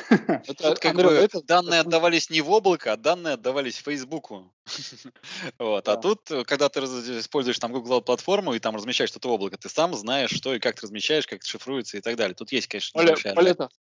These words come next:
Speaker 2: более, более того, в Google Cloud ты можешь пойти и заплодить свой ключик, которым всё будет шифроваться.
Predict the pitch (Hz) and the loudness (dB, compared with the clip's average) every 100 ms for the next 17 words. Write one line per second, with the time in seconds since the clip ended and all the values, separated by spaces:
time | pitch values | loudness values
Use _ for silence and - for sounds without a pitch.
0 | _ _ 175 180 160 143 170 214 185 147 | _ _ 4 6 6 4 4 6 6 0
1 | 131 160 170 156 156 208 190 143 147 - | -2 -4 -6 -4 2 2 0 -6 -16 -4
2 | 131 117 - 208 143 - 139 135 147 180 | -4 -2 -4 -6 -6 -8 -2 -2 0 0
3 | 147 123 160 147 156 208 202 - 135 131 | -2 -6 -6 -4 -4 -6 -6 -8 -8 -8
4 | 123 135 123 120 - 127 - 123 117 - | -8 -8 -6 -8 -10 -8 0 2 2 0